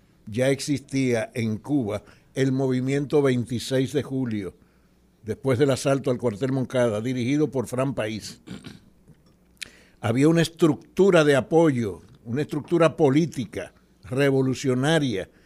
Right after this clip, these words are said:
de apoyo a la expedición del Granma. Cuando llegaron los expedicionarios del Granma, que fueron barridos la mayoría, sobrevivieron doce solamente, correcto, y pudieron llegar a la Sierra Maestra,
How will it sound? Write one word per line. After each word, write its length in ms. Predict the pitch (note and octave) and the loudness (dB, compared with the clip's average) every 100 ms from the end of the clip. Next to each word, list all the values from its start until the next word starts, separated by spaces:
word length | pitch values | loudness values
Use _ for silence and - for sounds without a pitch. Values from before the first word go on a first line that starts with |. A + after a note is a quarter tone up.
| _ _ | _ _
de 220 | A2+ C#3 | 0 4
apoyo 600 | C3 A2+ D3+ F#3+ F#3 D3 | 4 2 4 8 8 6
a 20 | |
la 80 | B2+ | 2
expedición 600 | A2+ - A#2 G#2+ C#3 C3 | 0 -4 -4 -4 -2 -2
del 140 | C3+ C3 | -2 -2
Granma. 560 | A#2+ C3 A#2+ G#2+ E2 _ _ _ _ _ _ | -2 0 0 -4 -8 _ _ _ _ _ _
Cuando 260 | _ B2 A#2+ | _ 0 2
llegaron 560 | A#2+ A#2 A2+ C#3+ F#3+ F#3 | 2 0 2 4 6 6
los 160 | D#3+ | 4
expedicionarios 800 | D3+ A2+ C#3 A#2+ B2 C#3 C#3 C3 | 2 0 -2 -2 -2 0 0 0
del 100 | B2 | 0
Granma, 380 | A#2 B2+ A#2+ A#2+ | 0 0 0 -2
que 100 | A2 | -4
fueron 240 | C3+ C3+ | -2 0
barridos 380 | C3+ A2+ C#3+ C#3 | 0 0 0 2
la 80 | A#2+ | 2
mayoría, 520 | A#2 A#2 A#2 B2+ G#2 - - | 0 -2 -2 -2 -6 -10 -20
sobrevivieron 840 | - C3+ A#2+ A#2+ A#2 A#2+ C3+ C3+ B2+ | -10 -4 0 2 2 2 2 2 2
doce 380 | C3+ C#3 - G#2+ | 2 2 -4 -8
solamente, 760 | C#3+ C3 C3 C3 A#2+ C#3+ C#3 _ _ | -4 -2 0 -2 -4 -6 -10 _ _
correcto, 540 | _ B2 D#3 D#3 - - - _ _ _ - - - - _ - | _ 0 2 2 -2 -14 -16 _ _ _ -20 -20 -20 -20 _ -10
y 100 | - | -6
pudieron 560 | B2+ D3 C3 D3+ F3 E3+ | -2 0 2 4 4 4
llegar 460 | D3+ C#3 D#3+ E3 - | 2 4 4 2 0
a 180 | E3+ F#3+ | 0 2
la 140 | E3 | 2
Sierra 480 | - D3+ D#3 C3+ C3+ | 0 2 2 2 0
Maestra, 600 | B2 B2 B2+ - A#2+ B2 | 0 -2 -4 -6 -8 -8